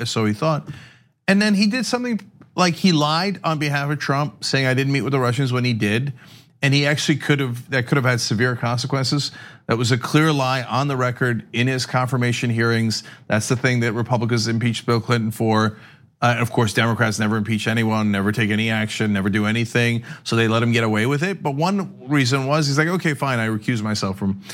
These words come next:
anything related to Russia." That was the bare minimum he could do. And he probably couldn't have imagined that Donald Trump would be furious about it.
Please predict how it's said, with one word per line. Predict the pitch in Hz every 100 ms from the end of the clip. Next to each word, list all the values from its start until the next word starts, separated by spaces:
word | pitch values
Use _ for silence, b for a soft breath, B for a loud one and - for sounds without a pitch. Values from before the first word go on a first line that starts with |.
| B
anything | 139 143
related | 135 120 120
to |
Russia." | 147 196 156
That | 156
was | 160
the |
bare | 160 190 202 196
minimum | 151 170 147 117
he | 107
could | 107 107
do. | 180 151 85 B B B B B _ _ _ _ -
And |
he | 190 208
probably | - 208 269 277 220
couldn't | - - 240 254
have | 202 -
imagined | 143 127 123 147 247 220 143 104
that | 107
Donald | 131 139 143
Trump | - 143 131
would | 117 113
be | 113
furious | 107 - 269 277 127 101
about | 90 82 80
it. | 95